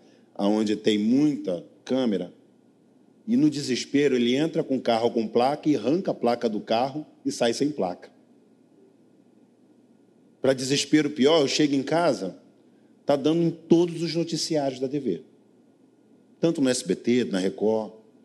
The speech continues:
tudo. E quando ele começava a falar, "E a polícia já tem suspeita." Eu falei: "Nossa,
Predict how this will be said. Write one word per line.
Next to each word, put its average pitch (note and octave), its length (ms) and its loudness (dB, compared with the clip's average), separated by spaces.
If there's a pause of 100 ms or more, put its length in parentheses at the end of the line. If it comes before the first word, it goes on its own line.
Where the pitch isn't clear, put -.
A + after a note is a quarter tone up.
(100)
tudo. - 260 -2 (1600)
E C3 80 -4
quando E3+ 140 2
ele F#3+ 120 0
começava F3 320 -2
a - 20 -12
falar, A2+ 360 0 (800)
"E A2 80 4
a A#2+ 60 4
polícia C#3 360 0
já B2+ 140 -2
tem A#2+ 140 -2
suspeita." - 500 -8
Eu - 1300 -20
falei: B2+ 60 -8
"Nossa, - 340 -14